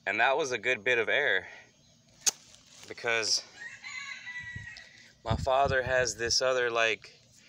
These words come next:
rechargeable pump that's just, like, plug in in the socket of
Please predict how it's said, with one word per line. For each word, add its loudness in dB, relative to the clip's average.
rechargeable 2
pump 4
that's -2
just, -2
like, -2
plug -4
in -2
in -6
the 0
socket 2
of -4